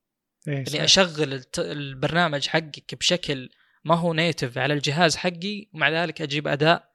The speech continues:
Speaker 2: أفضل. طبعًا هذا الشيء جديد، يعني توه حاصل، آه، ممكن بالمستقبل يصير في دعم أفضل. آه، ف-،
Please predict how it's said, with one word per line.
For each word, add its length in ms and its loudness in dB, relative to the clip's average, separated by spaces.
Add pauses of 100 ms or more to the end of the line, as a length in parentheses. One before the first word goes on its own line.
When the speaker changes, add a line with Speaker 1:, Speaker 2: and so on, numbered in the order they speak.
(100)
Speaker 2:
أفضل. 340 -4 (280)
طبعًا 160 6
هذا 140 4
الشيء 260 4
جديد، 380 -2
يعني 220 -10
توه 300 -10
حاصل، 440 -12 (400)
آه، 100 -6
ممكن 340 -12
بالمستقبل 540 -8
يصير 200 -8
في 120 -12
دعم 280 -6
أفضل. 300 -20 (680)
آه، 380 -8
ف-، 400 -6